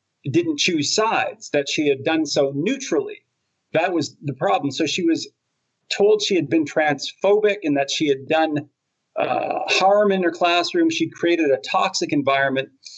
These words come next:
Anyway, there was an actual investigation. At the end of the investigation, it turned out that there had actually not been a formal complaint. It, that part was made up. And it was also determined that indeed Lindsay Shepherd, the grad student, had done nothing wrong.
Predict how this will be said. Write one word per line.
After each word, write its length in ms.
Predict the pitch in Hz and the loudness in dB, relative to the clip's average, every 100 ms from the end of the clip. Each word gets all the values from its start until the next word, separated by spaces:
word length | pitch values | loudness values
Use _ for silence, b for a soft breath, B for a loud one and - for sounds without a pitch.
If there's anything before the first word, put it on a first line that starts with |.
| B | B
Anyway, 260 | 190 208 165 | 0 2 2
there 120 | 156 | 2
was 100 | 143 | 0
an 80 | 156 | 2
actual 320 | 180 180 170 | 0 0 -2
investigation. 1000 | 143 143 156 - 131 190 214 - 202 180 165 _ _ _ _ - | 0 0 0 -2 0 2 0 0 -4 -4 -10 _ _ _ _ -2
At 160 | 156 | 0
the 100 | 175 | 2
end 120 | 196 220 | 0 0
of 60 | |
the 100 | 196 | -2
investigation, 680 | 165 180 - 139 175 185 156 | 0 0 -2 -2 -2 -2 -4
it 80 | 143 | -2
turned 240 | 175 160 | 0 2
out 180 | 156 151 | 0 0
that 160 | 147 143 | -2 0
there 140 | 151 139 | -4 0
had 120 | 156 | 0
actually 340 | 147 - 143 | 0 -2 -2
not 280 | 131 143 139 | 0 -2 -2
been 160 | 143 131 | -4 -4
a 60 | |
formal 340 | - 151 143 - | -4 -2 -2 -2
complaint. 560 | 127 117 202 240 226 - _ _ - | -6 -2 0 0 -2 -12 _ _ -8
It, 180 | 135 151 | -4 0
that 240 | 147 151 | 0 2
part 220 | 175 185 | 0 2
was 140 | 196 185 | 0 0
made 220 | 190 185 | 0 4
up. 200 | 190 185 - _ _ - | 2 2 -6 _ _ -2
And 200 | 143 143 | 2 2
it 100 | 143 | 0
was 140 | 151 | 0
also 320 | 147 147 147 | 0 0 -2
determined 580 | 139 143 151 147 143 135 | -2 -2 0 0 0 2
that 200 | 131 127 | 0 0
indeed 540 | 147 127 127 147 147 131 _ - | -2 -2 0 2 2 -2 _ -2
Lindsay 280 | 147 143 139 | -2 0 0
Shepherd, 340 | 156 147 156 | 0 0 -2
the 80 | 135 | -2
grad 240 | 170 170 | 0 0
student, 240 | - 170 139 | 0 -2 0
had 240 | 143 127 | -2 0
done 220 | 165 180 | 0 2
nothing 340 | 165 151 151 135 | 0 0 -2 0
wrong. 380 | 127 107 - | 0 -2 -8